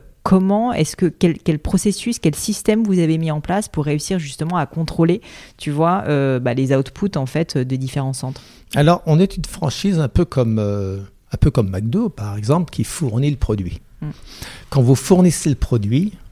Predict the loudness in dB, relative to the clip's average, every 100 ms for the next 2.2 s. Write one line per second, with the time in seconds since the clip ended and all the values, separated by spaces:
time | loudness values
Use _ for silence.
0 | -18 -8 -2 0 2 -2 -2 2 2 0
1 | 0 0 2 0 0 -2 -2 -6 -4 -6
2 | -6